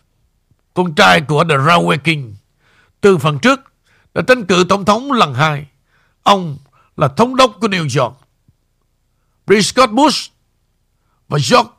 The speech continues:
Bush Walker, ông nội mẹ của Prescott, của Bush, đó là, ờ, Fritz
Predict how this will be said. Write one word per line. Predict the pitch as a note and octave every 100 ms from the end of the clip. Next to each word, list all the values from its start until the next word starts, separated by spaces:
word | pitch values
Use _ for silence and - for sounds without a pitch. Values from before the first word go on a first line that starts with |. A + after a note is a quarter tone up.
| _
Bush | - A#3 F#3
Walker, | G3 A#3+ - E3 A2+ D#2 - _ _ _ _
ông | - A3+
nội | A3+ F3+ D#3 E3
mẹ | E3+ E3+ D#3 D#3
của | C#3+ G3
Prescott, | F3+ G3+ - G3+ A3+ - -
của | D#3+ G3+
Bush, | F3+ A3+ E3+ - _ _ _ _ _ _ _
đó | -
là, | G#3 E3+ C3 G2+ E2 _ _ _
ờ, | - C3 B2+
Fritz | - A#3